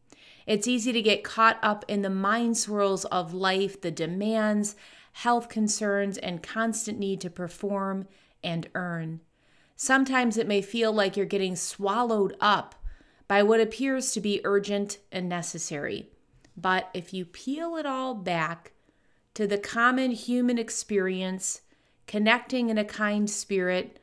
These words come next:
looking after people as souls outside of ourselves,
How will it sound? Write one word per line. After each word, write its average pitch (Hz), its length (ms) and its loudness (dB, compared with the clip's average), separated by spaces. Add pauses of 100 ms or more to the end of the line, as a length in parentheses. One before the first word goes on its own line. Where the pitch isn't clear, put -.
(340)
looking 214 440 0
after 202 420 0
people 170 640 -6 (360)
as 185 640 0 (360)
souls 311 640 2
outside 226 680 4
of 180 120 2
ourselves, 160 960 -2